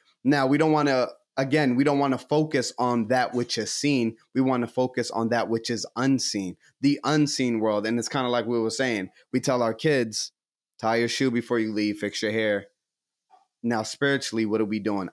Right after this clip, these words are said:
Un-, the unseen world. We spend fifteen, thirty, forty-five minutes getting ready before we left the house on our seen. Now, how are we aligning with God before we leave our house on the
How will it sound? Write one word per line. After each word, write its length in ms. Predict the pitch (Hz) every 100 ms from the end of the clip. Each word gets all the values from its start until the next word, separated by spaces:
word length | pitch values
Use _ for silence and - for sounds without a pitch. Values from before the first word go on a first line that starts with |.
| -
Un-, 300 | 135 131 107
the 120 | 104 135
unseen 440 | 135 123 120 110
world. 100 | 107
We 120 | 113
spend 360 | 117 135 120 -
fifteen, 580 | 139 143 - 147 139 131 - _ -
thirty, 320 | 135 135 127 - _ -
forty-five 500 | 131 139 135 135 123
minutes 320 | 131 131 113
getting 380 | 110 127 131 127
ready 260 | 135 135
before 380 | 110 117 - 131
we 120 | 127
left 280 | 127 123 123
the 100 | 117
house 400 | 107 127 90 - - 151 -
on 220 | 127 123
our 140 | 107
seen. 640 | 98 - - 160 120 92 80 _ - _ _ _ _ _ _ _ _ _
Now, 240 | 131 135
how 220 | 120 151 170
are 100 | 165
we 140 | 147
aligning 500 | 147 123 131 139 127
with 200 | 120 107
God 360 | 117 135 120 113
before 280 | 113 - 120
we 100 | 113
leave 220 | 117 110
our 100 | 98
house 360 | 95 113 107 -
on 200 | 131 117
the 180 | 104 92